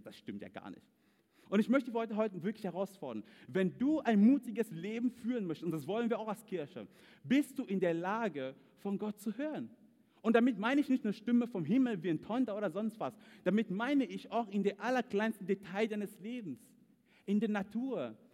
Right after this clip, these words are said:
bei dir zu Hause, bei den Dingen, die du tust. Hast du ein offenes Ohr für das, was dir Gott gerne sagen möchte? Bist du überhaupt daran interessiert? Wenn das nicht bist, ich hoffe, bis Ende der Predigt bist du das.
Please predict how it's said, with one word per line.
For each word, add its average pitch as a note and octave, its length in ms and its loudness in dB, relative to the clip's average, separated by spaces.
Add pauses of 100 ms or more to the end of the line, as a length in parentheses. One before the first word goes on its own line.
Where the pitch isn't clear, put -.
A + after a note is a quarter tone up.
(160)
bei G#3 100 4
dir A3 180 4
zu G3 240 -4
Hause, F#3+ 480 -2 (220)
bei G3 100 4
den G3 140 2
Dingen, A#3+ 200 -2
die A3 100 0
du F3+ 140 -8
tust. B3+ 540 -4 (240)
Hast C4 200 0
du C4+ 40 0
ein G3+ 80 0
offenes A3 500 -2
Ohr A#3+ 220 -2
für A#3+ 140 -10
das, G3 180 -2
was G3+ 140 -8
dir G3+ 120 -2
Gott F3 220 -2
gerne F3 220 -2
sagen A3+ 420 -2
möchte? C3+ 400 -8 (1500)
Bist A#3 180 0
du C#4 40 -2
überhaupt G#3+ 180 0
daran A3 220 2
interessiert? E4 500 -4 (1300)
Wenn E3 120 4
das F#3 140 -2
nicht F#3+ 220 -6
bist, C4 260 -6 (320)
ich C#3+ 140 -12
hoffe, F3+ 180 -4
bis D3+ 320 -6
Ende F3 200 0
der D3+ 100 -6
Predigt D3 320 -8
bist - 180 -12
du G#2+ 60 -12
das. - 140 -20